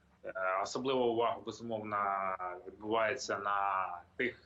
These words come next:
областях, на території яких безпосередньо проходять від-, бойові дії. Тим не менш, ніхто не розслабляється ані на Київщині,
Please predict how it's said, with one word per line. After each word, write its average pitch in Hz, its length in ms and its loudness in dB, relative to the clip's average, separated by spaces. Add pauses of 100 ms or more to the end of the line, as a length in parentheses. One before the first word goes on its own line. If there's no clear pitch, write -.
(180)
областях, 120 640 0 (640)
на 110 80 -8
території 113 420 -4
яких 110 280 -6
безпосередньо 110 680 -4
проходять 107 480 -4
від-, 104 500 -8
бойові 110 320 0
дії. 156 420 0 (380)
Тим 131 140 2
не 135 60 2
менш, 143 280 0
ніхто 139 260 -6
не 127 120 0
розслабляється 120 720 -2
ані 107 440 0
на 135 140 -2
Київщині, 131 760 -4